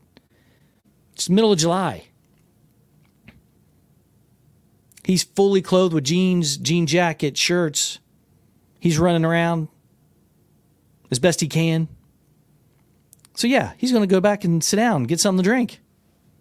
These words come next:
I'm willing to give some of these guys some slack.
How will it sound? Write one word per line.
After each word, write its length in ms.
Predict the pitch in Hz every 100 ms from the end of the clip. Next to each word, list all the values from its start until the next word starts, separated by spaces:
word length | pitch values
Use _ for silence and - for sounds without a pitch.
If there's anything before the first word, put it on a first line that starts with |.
| _ _ - _ _ _ _ _ _ -
I'm 200 | 226 285
willing 480 | 247 226 214 208 - _ _ -
to 120 | 165
give 460 | 147 160 165 156 -
some 260 | - - 185
of 60 |
these 200 | 170 156
guys 540 | 147 139 135 135 127 - _ _ _ _ _ _ _ _ _ _ _ _ _ _ _ _ _ _ _ _ _ _ _ _ _ _ _ _ _
some 200 | - 139
slack. 480 | - 90 78 -